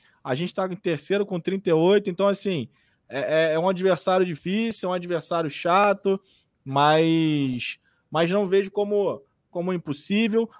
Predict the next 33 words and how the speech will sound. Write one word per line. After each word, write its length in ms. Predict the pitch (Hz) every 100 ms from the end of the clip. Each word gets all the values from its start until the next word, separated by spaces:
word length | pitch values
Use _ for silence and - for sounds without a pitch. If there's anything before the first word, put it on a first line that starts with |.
| -
mas 220 | 165 185
eu 80 | 220
ainda 320 | 208 202 208
acho 280 | 240 - 214
que, 380 | - 240 220 - -
que, 960 | 208 202 196 185 170 160 160 135 - _
eu 140 | 185 185
acho 180 | 208 -
que 60 |
o 120 | 208 202
Inter 300 | 254 226 214
vai 140 | 208
ser 120 | 214
muito 240 | 202 254 254
mais 180 | 233 -
complicado 560 | 196 208 - 196 196
do 80 | 190
que 80 | 202
o 60 | 185
Fortaleza, 760 | 196 190 214 175 170 135 107 - _ _ _
entendeu? 300 | 135 151 160
Porque 240 | 156 160
eu 60 | 170
acho 160 | 175 -
que 80 |
o 40 | -
Fortaleza, 540 | 185 180 175 190 185 - _
ele 140 | - 175
acaba 320 | 165 185 202
saindo 340 | 196 196 202
mais 240 | 185 196 202
pro 180 | 208 185
jogo 400 | 170 208 208